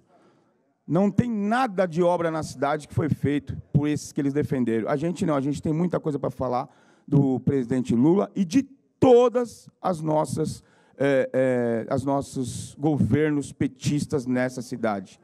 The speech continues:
E que em breve, se Deus abençoar, nós voltaremos a fazer e cada vez mais por essa cidade. Gostaria também de falar, é, existem vereadores aqui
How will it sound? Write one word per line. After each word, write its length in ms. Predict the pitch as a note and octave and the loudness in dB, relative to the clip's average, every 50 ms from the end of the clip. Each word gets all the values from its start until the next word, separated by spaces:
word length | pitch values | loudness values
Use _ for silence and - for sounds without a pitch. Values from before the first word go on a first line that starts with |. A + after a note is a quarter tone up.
| _ _ _ _ _ _ _ _ _ _ - | _ _ _ _ _ _ _ _ _ _ -6
E 100 | F3+ F3+ | -6 -2
que 220 | - - A#3+ A3+ | 0 2 2 4
em 120 | A3+ A3 | 4 2
breve, 560 | F3 D#3 D#3+ E3 E3+ F3 F3+ E3 F#3 F#3 G#3 G#3 - _ _ _ _ _ _ _ - | 2 2 0 0 0 -2 -2 -2 -4 -6 -6 -8 -14 _ _ _ _ _ _ _ -20
se 120 | - - - | -14 -4 0
Deus 320 | A#2+ C#3+ D3 C#3 A#2+ B2 | 2 2 2 2 0 -4
abençoar, 760 | B2+ A#2+ A2 A2+ C3 B2+ A#2+ B2+ - A#2+ A#2 B2 C#3 D3+ D#3 | -4 -4 -4 -4 -4 -4 -4 -2 -2 0 0 2 0 0 -2
nós 300 | D#3+ D#3 D#3 B2+ - - - | -2 -4 -4 -4 -6 -10 -16
voltaremos 760 | C#3+ C3 C3+ D3 D#3 C#3+ C3 - C3+ B2+ C3 C#3+ C#3+ C#3 C3+ | -14 -6 -2 -2 0 0 0 -2 -2 -2 -2 -2 -2 -2 -4
a 80 | C#3+ | -4
fazer 480 | C3 - - C#3 B2 G#2 G2+ B2 C3+ C#3 | -4 -4 -4 -4 -4 -2 0 0 0 0
e 40 | C#3 | 0
cada 220 | - D3+ C3 C3 | -2 -4 -4 -2
vez 220 | A#2+ C#3 D3+ C3 A#2+ | -2 -2 -2 -2 -2
mais 300 | A#2+ B2 C3 C#3+ C#3+ - | -2 -2 -2 -4 -4 -6
por 120 | - C#3 | -6 -8
essa 160 | C3+ C3+ - | -8 -8 -8
cidade. 500 | - C#3+ B2 A#2 A#2+ A2+ G#2+ G2+ F#2+ - _ _ _ _ _ _ _ _ _ _ _ _ _ _ _ _ _ _ _ _ _ _ _ _ _ _ _ _ _ _ _ _ - | -8 -6 -2 0 0 0 -2 -4 -8 -16 _ _ _ _ _ _ _ _ _ _ _ _ _ _ _ _ _ _ _ _ _ _ _ _ _ _ _ _ _ _ _ _ 0
Gostaria 440 | G#3+ D4+ D#4+ - D#4+ C#4+ D4+ D#4 C4 | 2 2 4 4 2 0 0 0 0
também 360 | - C4+ B3+ C4 C#4+ C#4 C4 | 0 0 2 2 2 2 2
de 100 | A3 A3 | 0 -2
falar, 580 | - - F#3+ F3 F3+ G3+ A#3 A#3+ G3+ E3 B2+ - A2+ - - - - - - _ _ _ _ _ _ _ _ _ _ _ _ _ _ - | 0 0 0 2 2 4 2 2 0 -2 -4 -6 -8 -8 -8 -10 -12 -16 -20 _ _ _ _ _ _ _ _ _ _ _ _ _ _ 0
é, 920 | E3 F3+ F#3+ G#3 G#3 G3+ G3 G3 F#3 F3+ F3 E3 D#3+ D3+ C#3 B2+ A#2 A2+ A2+ A#2 - - - - _ _ _ _ _ _ | 2 2 4 4 4 4 4 4 4 4 4 4 2 2 2 0 0 -2 -4 -8 -12 -16 -16 -20 _ _ _ _ _ _
existem 380 | - E3 D3 B3+ A3+ - D#4 C#4+ | -2 2 2 2 4 4 4 4
vereadores 680 | A3+ C#4 C4 B3 A3+ F#3+ D#3+ D#3 G3 G#3 G3 E3+ D3 D3 | 4 4 4 4 2 2 2 2 2 2 2 2 0 -2
aqui 460 | C#3 - G3 A#3+ A3+ F3 C3+ G#2+ | 0 2 4 4 4 4 2 0